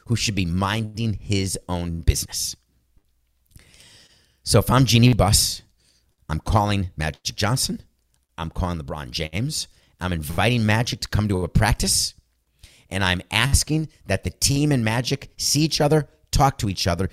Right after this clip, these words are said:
because then, and only then, is there a chance that you've put out that fire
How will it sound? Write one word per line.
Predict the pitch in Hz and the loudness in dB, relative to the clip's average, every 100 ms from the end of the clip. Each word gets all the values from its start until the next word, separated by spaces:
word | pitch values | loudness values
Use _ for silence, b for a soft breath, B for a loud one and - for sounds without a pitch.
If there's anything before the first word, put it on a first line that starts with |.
| B - | B 2
because | 127 - 113 | 4 6 4
then, | 98 107 170 131 76 71 | 4 4 6 4 -2 -6
and | 101 104 - | -4 -4 0
only | 139 175 196 180 | 2 2 2 4
then, | 135 95 58 53 _ _ _ _ _ - | 4 2 0 -14 _ _ _ _ _ -6
is | 104 | -4
there | 117 110 | 0 0
a | |
chance | 110 - 143 131 127 - B - | 0 0 2 2 0 -4 B -2
that | 104 | 0
you've | 101 - | 2 6
put | 123 | 6
out | 107 80 | 6 2
that | 127 170 | 0 0
fire | - 95 85 85 | -4 -4 -2 -4